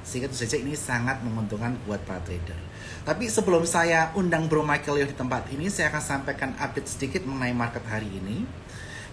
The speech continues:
Yang pertama adalah kaitannya mengenai I H S G. I H S G hari ini kita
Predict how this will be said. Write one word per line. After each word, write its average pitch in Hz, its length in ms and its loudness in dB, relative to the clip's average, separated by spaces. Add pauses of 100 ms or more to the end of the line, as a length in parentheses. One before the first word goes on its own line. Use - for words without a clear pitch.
Yang 175 160 2
pertama 202 320 4
adalah 208 240 6
kaitannya 190 560 4
mengenai 165 240 0
I 143 80 2
H 127 160 4
S 113 160 0
G. 110 320 -2 (400)
I - 0 -
H 170 160 8
S 160 60 0 (100)
G 240 80 4
hari 175 320 2
ini 208 160 2
kita 208 160 2